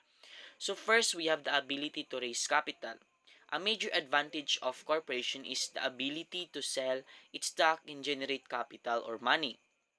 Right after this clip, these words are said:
If the corporation needs money to growth, expansion, to growth, expansion, or other purpose,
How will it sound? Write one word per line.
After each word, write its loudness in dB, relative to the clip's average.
If -18
the 2
corporation 2
needs -6
money 0
to -12
growth, 0
expansion, 0
to -10
growth, 6
expansion, 0
or 0
other 4
purpose, 0